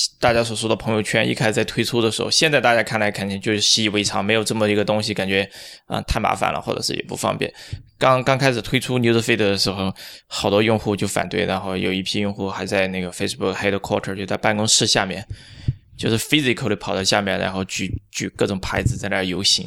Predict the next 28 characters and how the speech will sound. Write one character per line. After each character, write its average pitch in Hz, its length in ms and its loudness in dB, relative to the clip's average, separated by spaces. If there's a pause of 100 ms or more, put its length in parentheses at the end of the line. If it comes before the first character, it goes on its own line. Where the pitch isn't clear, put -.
(100)
然 - 80 -8
后 95 240 -4 (580)
堵， 90 280 -2
堵 110 320 2
我 113 80 8
们 90 80 0
的 92 80 4
员 92 240 4
工， 107 180 2
不 110 200 2
允 104 80 4
许 - 120 -2
他 98 140 0
上 98 180 2
班。 95 200 0
后 113 100 -2
来 92 80 2
Facebook 101 340 0
就 98 100 0
报 101 200 2
警 - 200 -6
了， 98 180 -6
然 95 120 -8
后 117 80 -4
警 101 200 -2
察 95 180 -2
过 107 160 2
来， 85 180 -4